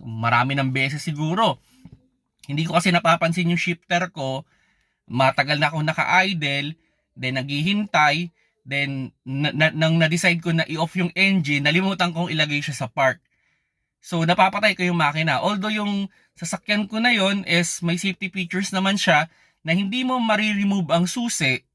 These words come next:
kung nasa neutral. So, kailangan ko pa siyang ibalik sa park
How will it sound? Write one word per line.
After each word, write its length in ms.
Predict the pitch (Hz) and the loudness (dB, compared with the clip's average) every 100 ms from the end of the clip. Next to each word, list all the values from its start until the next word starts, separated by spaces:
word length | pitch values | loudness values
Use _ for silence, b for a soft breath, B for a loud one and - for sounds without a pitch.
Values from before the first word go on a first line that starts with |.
| - | -8
kung 160 | 208 | -2
nasa 320 | 202 185 170 147 | 0 2 2 0
neutral. 640 | 113 - 139 123 95 110 _ _ _ _ _ - | -2 -2 0 0 -2 -14 _ _ _ _ _ -14
So, 160 | 160 | -8
kailangan 480 | 170 180 190 202 202 | -2 0 0 0 -6
ko 80 | 190 | -8
pa 160 | 196 | -6
siyang 240 | 185 170 - - | -2 -4 -4 -8
ibalik 400 | 147 170 214 - | -2 0 -2 -4
sa 160 | 185 | -6
park 400 | 170 214 - 139 | -2 2 4 2